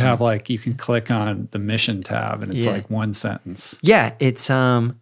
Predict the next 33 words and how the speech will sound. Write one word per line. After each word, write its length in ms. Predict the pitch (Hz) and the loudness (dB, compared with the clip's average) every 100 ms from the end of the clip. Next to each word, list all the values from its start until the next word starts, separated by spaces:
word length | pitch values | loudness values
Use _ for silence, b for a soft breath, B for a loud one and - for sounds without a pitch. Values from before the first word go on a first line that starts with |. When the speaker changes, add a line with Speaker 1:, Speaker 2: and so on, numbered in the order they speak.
| _ | _
Speaker 2:
"To 200 | - 139 | 0 2
enjoy 460 | 123 110 120 135 156 | 2 2 4 6 4
my 240 | 151 156 | 2 2
life 400 | 139 120 123 - | 4 4 2 -2
and 120 | 107 | -6
help 260 | 107 117 113 | -2 -2 -2
others 340 | 107 113 110 | -2 0 -2
enjoy 420 | 107 101 104 101 101 | -4 -4 -2 -2 -2
theirs. 560 | 104 98 - _ - _ b b b - | -4 -6 -10 _ -20 _ b b b -4
And 280 | 98 101 | 0 2
in 120 | 107 104 | 2 2
the 60 | |
meantime, 520 | 104 110 104 110 98 | 2 2 0 -4 -2
be 140 | 101 98 | -2 -2
as 120 | 92 | -4
kind 400 | - 95 95 95 | -8 -6 -6 -6
to 120 | - | -8
other 140 | 92 95 | -8 -8
people 260 | - 95 | -8 -6
as 100 | 92 | -8
possible." 560 | - - - - 50 - _ _ _ _ _ _ _ - | -10 -10 -10 -12 -16 -16 _ _ _ _ _ _ _ -12
Speaker 1:
That's 120 | 110 | -12
a 40 | |
pretty 200 | - 92 | -8 -8
solid 360 | - 110 - 156 | -8 -8 -4 -2
Speaker 2:
It's 180 | 170 180 | -2 2
my 160 | 185 | 2
Speaker 1:
mission. 440 | 185 196 - 120 101 | 4 2 0 -2 -4
Speaker 2:
mission, 180 | 120 - | -8 -10
Speaker 1:
Yeah. 260 | - - - | -10 -10 -8
Speaker 2:
you 160 | 123 113 | -2 0
know? 340 | 113 113 113 113 B B - | 0 0 -2 -6 B B 2
And 380 | 123 123 113 | 4 6 4